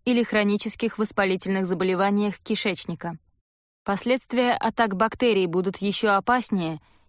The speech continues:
если микрофлора влагалища нарушена,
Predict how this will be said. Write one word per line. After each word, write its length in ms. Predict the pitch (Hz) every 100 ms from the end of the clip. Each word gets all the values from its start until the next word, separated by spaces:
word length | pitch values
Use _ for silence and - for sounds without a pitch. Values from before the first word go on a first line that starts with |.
| _
если 320 | 185 226 240
микрофлора 580 | 233 220 226 226 233 226
влагалища 640 | 202 214 226 240 233 -
нарушена, 640 | 214 220 233 - 185 160